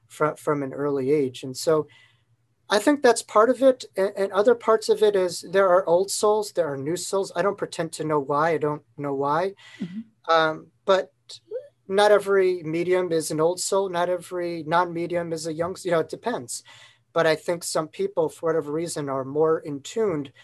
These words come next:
Speaker 1: with their own rhythm. And I think a lot of that has to do with empowerment and being able to understand the value of the inner world. Um, it's very easy to be a leaf in water,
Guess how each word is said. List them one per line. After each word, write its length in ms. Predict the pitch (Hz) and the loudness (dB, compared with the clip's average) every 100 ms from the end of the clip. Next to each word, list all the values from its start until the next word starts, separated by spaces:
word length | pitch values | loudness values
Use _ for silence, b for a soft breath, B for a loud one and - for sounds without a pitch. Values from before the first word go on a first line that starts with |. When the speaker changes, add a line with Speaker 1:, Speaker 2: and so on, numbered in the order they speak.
| b b _ | b b _
Speaker 1:
with 200 | - 151 | -4 -2
their 120 | 170 160 | 2 2
own 120 | 147 | 2
rhythm. 400 | 143 175 151 135 | 2 2 2 -2
And 80 | 135 | -6
I 40 | |
think 220 | - 196 | -6 -4
a 60 | 180 | 0
lot 240 | 151 156 | 0 2
of 60 | 156 | 0
that 120 | 151 | -2
has 240 | 160 147 | -2 -6
to 60 | - | -6
do 140 | 151 | -2
with 160 | 143 139 | -2 -4
empowerment 920 | 131 123 - 147 175 196 233 254 - b b b b _ - | -14 -14 -2 0 2 -2 -8 -10 -18 b b b b _ -10
and 160 | 143 | -6
being 260 | 156 160 160 | -4 -4 -2
able 320 | 151 175 160 | -2 0 -2
to 280 | 139 - 147 | -4 -6 -4
understand 520 | 143 139 - 151 147 | -4 -8 -4 -4 -4
the 80 | 135 | -6
value 540 | 135 151 160 147 131 | -2 0 0 -2 -6
of 120 | 135 123 | -10 -10
the 140 | 131 | -10
inner 260 | - 147 139 | -8 -6 -8
world. 600 | 123 131 139 123 - - _ _ _ _ _ | -8 -6 -4 -4 -10 -20 _ _ _ _ _
Um, 320 | 131 131 131 139 _ _ _ _ | -10 -8 -10 -14 _ _ _ _
it's 340 | - 170 - - | -2 -2 -2 -10
very 340 | 170 226 226 | 6 8 8
easy 320 | 190 190 190 | 4 0 -2
to 160 | 165 151 | -8 -10
be 220 | 131 151 | -4 0
a 80 | 151 | 2
leaf 340 | 135 151 - | 2 -2 0
in 140 | 156 131 | -6 -2
water, 440 | 135 156 143 131 | 0 0 0 -4